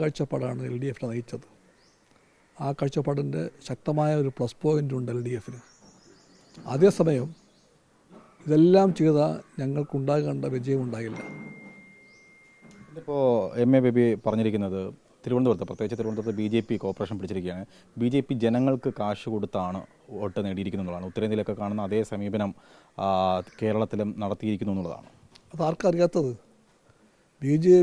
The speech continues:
Speaker 1: പി ഇന്ത്യയിലെ തീവ്ര വലതുപക്ഷത്തിൻ്റെ രാഷ്ട്രീയത്തിൻ്റെ പാർട്ടിയാണ്. അതിൻ്റെ അടിസ്ഥാനം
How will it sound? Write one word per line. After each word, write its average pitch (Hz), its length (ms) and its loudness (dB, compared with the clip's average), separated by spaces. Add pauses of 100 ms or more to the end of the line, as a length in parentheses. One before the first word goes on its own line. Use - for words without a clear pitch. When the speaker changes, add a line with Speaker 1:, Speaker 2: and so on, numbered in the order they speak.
(120)
Speaker 1:
പി 180 120 2 (140)
ഇന്ത്യയിലെ 151 400 0 (180)
തീവ്ര 151 340 4 (600)
വലതുപക്ഷത്തിൻ്റെ 135 720 -2
രാഷ്ട്രീയത്തിൻ്റെ 127 640 -6
പാർട്ടിയാണ്. 113 420 -10 (1300)
അതിൻ്റെ 139 280 0
അടിസ്ഥാനം 151 480 -2